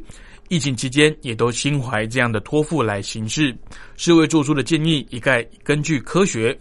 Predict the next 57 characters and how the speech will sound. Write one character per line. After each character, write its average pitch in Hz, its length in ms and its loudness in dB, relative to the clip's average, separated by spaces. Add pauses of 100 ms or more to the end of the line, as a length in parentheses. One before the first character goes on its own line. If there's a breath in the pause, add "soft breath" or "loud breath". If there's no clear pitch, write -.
(120)
公 147 200 0
卫、 151 220 4 (340 soft breath)
最 165 200 2
佳 117 240 0
实 110 240 -4
践、 117 240 -2 (200)
证 175 200 2
据、 156 300 0 (140)
数 175 260 0
据 139 260 -2
以 104 80 -12
及 113 200 -8
独 110 240 -8
立 110 180 -4
专 107 260 -6
家 107 220 -2
的 104 80 -6
意 117 140 -10
见。 117 280 -4 (1300)
美 143 100 0
国 151 120 8
总 175 140 6
统 156 100 4
川 165 180 4
普 135 160 0
今 135 180 -4
天 127 180 0
杠 123 220 2
上 131 220 0
首 107 240 -4
席 110 220 -6
医 139 200 -4
学 113 220 -2
顾 131 220 0
问 123 120 0
佛 113 220 0
奇， 120 340 -4 (400 loud breath)
对 190 160 6
于 151 60 8
是 175 180 2
否 123 140 2
让 135 180 2
学 120 160 -4
校 131 180 2
持 113 200 -6
续 135 160 -2
关 143 200 2
闭， 151 220 0 (100)
两 117 220 -2
人 107 120 -2
的 117 80 0
意 151 120 -4
见 135 200 2 (100)
完 113 180 -4
全 110 200 -6
不 135 120 0
同， 127 320 -2